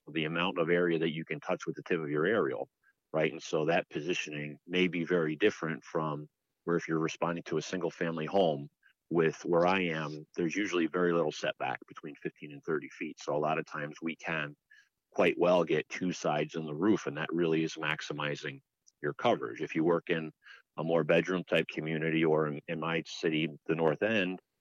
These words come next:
where there's more setback, then you may get two sides in the roof, but you may really only get the front and the roof because there's so much setback, your aerial can only reach so far.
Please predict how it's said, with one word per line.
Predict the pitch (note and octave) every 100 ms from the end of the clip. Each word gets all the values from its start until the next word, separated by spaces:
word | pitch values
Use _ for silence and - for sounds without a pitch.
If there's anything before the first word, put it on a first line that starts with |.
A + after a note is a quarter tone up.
| _ _
where | F2 F2 D#2 D2 -
there's | E2+ E2 - -
more | F#2
setback, | E2+ - G#2 - D2 C#2+ - - _ _ _ _ -
then | E2 D#2+ D#2 D#2 - _ _
you | E2 F2
may | F2 G2
get | A2 G2+ -
two | -
sides | F2 - D#2+ D#2
in | D#2+
the | D#2+ D2
roof, | D#2 D#2 - - _ _ _ -
but | G2 G2 F2
you | F2 F2
may | F#2+
really | F#2 F#2+ F2
only | F2 F2+ E2
get | D#2+ E2+ -
the | D2+
front | - F2 F2 -
and | D#2+
the | D2+
roof | C#2+ C#2 -
because | - D#2 D2+ -
there's | C#2
so | - E2
much | D#2 -
setback, | - - D#2 C#2+ -
your | D2
aerial | D2+ D#2 D#2+
can | D2+ D#2+
only | D#2+ D2
reach | D2+ D2+ - - _ _ _ _ _
so | - - D#2
far. | D#2 F#2+ E2 A1